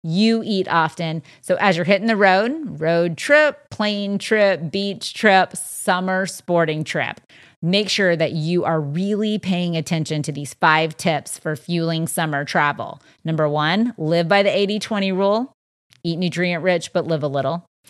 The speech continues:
Number two, power breakfast with protein, no matter where you are. Number three, pack snacks to help keep your energy levels up throughout the day. Number four,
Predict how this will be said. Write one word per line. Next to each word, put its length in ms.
Number 320
two, 400
power 320
breakfast 460
with 180
protein, 560
no 80
matter 240
where 220
you 240
are. 340
Number 360
three, 520
pack 300
snacks 560
to 80
help 200
keep 160
your 160
energy 320
levels 340
up 200
throughout 260
the 80
day. 340
Number 340
four, 480